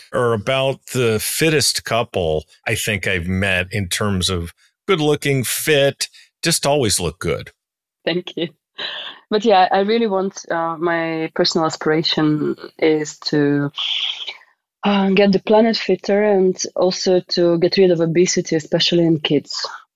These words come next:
Speaker 2: When I see kids with extra weight, I'm just so sad. And I really want to teach people how to, to live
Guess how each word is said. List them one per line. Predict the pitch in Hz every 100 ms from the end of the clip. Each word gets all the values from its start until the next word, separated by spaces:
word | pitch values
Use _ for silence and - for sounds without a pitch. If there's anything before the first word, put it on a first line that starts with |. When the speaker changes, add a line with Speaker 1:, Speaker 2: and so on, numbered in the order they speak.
| _
Speaker 2:
When | 185
I | 180
see | 190 202
kids | 196 180 175
with | 175 165 -
extra | 156 - - 170
weight, | 165 156 170 - _
I'm | 151 151
just | 135 -
so | 185
sad. | - - 151 147 - _ _ _
And | 143 135 139
I | -
really | 165 165
want | 160 156 156
to | 160
teach | 170 180 -
people | - 175 - 165 156
how | - 170 170 170 -
to, | 165 160 160 156 _ -
to | 160
live | 160 160